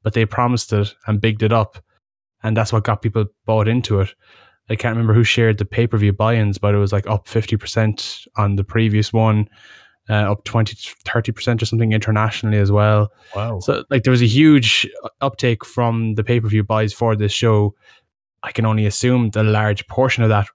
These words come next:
Speaker 1: was the, "Oh, holy fuck, there's an exploding barbed wire death match here." And they sold as a fucking dud.
Speaker 2: Yeah.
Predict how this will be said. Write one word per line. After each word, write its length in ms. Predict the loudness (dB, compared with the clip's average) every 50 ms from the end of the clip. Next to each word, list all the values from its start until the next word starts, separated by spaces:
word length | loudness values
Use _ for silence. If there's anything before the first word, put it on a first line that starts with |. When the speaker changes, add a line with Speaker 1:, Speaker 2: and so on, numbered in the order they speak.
| _ _ _
Speaker 1:
was 300 | 0 2 2 2 2 2
the, 160 | 0 -2 -2 -2 _ _ _
"Oh, 100 | 0 2
holy 280 | 4 4 4 2 0
fuck, 320 | 0 0 0 0 0 0 0
there's 180 | 0 0 0
an 60 | 0 -2
exploding 480 | -4 -4 -2 -2 0 0 2 0 0
barbed 240 | 0 0 0 0 0
wire 140 | -2 -2 -2
death 280 | -2 -2 -4 -4 -2
match 260 | -4 -4 -4 -4 -4 -4
here." 280 | -2 0 -2 -2 -4 -6 -16 -20 -18 -18 -16 -16 -16 -16 -16 -18 -20 -20 _ _ _ _ _ _ _ _ _ _ -14 -8 -4
And 600 | -2 0 2 2 2 2 2 2 2 0 -2 -4 -6 _ _ _ _
they 160 | 2 2 4
sold 380 | 4 4 4 4 4 4 4 2
as 120 | 2 0
a 120 | -2 -4 -6 -10 _ _ _ _ _ _ _ _ _ _ _ _ _ -4
fucking 380 | -2 -2 -2 0 -2 -2 -2
dud. 320 | 0 0 0 0 0 -2 -6 -8 -14 -18 -20 -20 -20 -20 _ -20 _ _ _ _
Speaker 2:
Yeah. 380 | _ -8 -6 -6 -6 -6 -6 -8